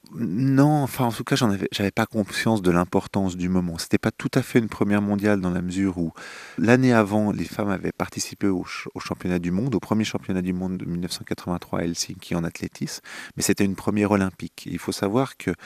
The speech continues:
la, la distance la plus longue jusqu'ici, comme je l'ai dit auparavant, c'était mille cinq cents mètres. Donc c'était quelque chose de,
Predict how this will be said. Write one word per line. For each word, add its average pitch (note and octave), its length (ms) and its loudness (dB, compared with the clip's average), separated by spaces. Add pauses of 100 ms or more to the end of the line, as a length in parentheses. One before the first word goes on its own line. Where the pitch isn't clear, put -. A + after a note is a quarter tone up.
(500)
la, F2+ 220 0
la F2 120 0
distance G2 380 -2
la F2 80 -4
plus - 160 -2
longue B2+ 240 6
jusqu'ici, - 440 -6
comme G2 200 0
je F#2 60 -2
l'ai G2 60 2
dit F#2 120 2
auparavant, F#2 400 -2
c'était - 380 -4 (260)
mille G2 240 4
cinq G2 160 -2
cents G2 180 -4
mètres. E2 260 -6
Donc - 200 -4
c'était - 200 -8
quelque - 220 -10
chose A2 260 -2
de, F#2 180 -2